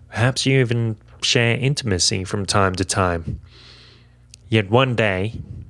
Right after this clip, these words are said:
you wake up and can't ignore the signs that your partner is cheating on you, or has no passion, or is completely indifferent to your presence. You drive to work and yell at the guy who cuts you off,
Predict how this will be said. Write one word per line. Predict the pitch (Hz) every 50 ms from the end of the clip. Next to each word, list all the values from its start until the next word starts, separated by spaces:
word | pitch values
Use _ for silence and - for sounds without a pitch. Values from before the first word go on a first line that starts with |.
| - - - - - _ - _ - -
you | - 113 113
wake | 113 135 135 135 127 -
up | 139 127 120 -
and | 123 110 -
can't | - 123 123 127 120 120
ignore | 120 110 107 107 104 104 104
the | 98 104
signs | - - - 107 98 95 95 92 92 -
that | 101 92
your | 95 90 87
partner | - - 113 107 104 104 98 98 92 90
is | 87 - -
cheating | - - - 147 120 104 92 87
on | 87 85 82
you, | 80 78 78 80 - - - - - - - _ - -
or | 104 104
has | 95 95 92 87 87
no | 98 95 92
passion, | 90 - - 127 117 107 98 - - 123 - - - - - - - - - - - - - - - -
or | - 110 104
is | 101 -
completely | - 113 98 - - 127 120 110 104 95 95 92
indifferent | 92 90 95 90 - - 117 120 - - 92 82 80 80 - - - - -
to | - -
your | 90 85
presence. | - - 117 107 98 - - 87 - - - - - _ - - - - - - - - - - - - - - - - -
You | 139 123
drive | 95 120 123 120 113 110 - -
to | 110
work | 95 101 101 101 104 104 -
and | 101 92 92 95 87 98
yell | 123 120 117 110 113
at | 107 -
the | -
guy | 92 90 110 104 104 107 117
who | 113 104
cuts | 90 - - 98 - - -
you | 110 104 95 95
off, | 92 110 131 - -